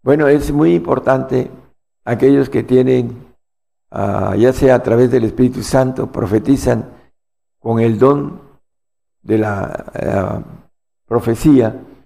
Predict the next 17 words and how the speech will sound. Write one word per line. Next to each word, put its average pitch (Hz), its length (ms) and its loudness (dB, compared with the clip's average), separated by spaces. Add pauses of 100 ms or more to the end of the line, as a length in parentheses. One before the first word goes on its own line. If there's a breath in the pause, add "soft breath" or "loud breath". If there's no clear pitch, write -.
(440)
porque 117 520 2
no 131 140 0
tienen 143 280 2
el 123 80 2
ministerio 123 540 4
de 113 100 2
profeta, 127 460 -2
que 120 80 -2
es - 260 -12
diferente, 131 680 0 (760)
y 147 240 2
tienen 147 340 4
que 147 160 2
sujetarse 135 840 0 (600)
al 107 320 0
verdadero 117 440 2
profeta. - 560 -2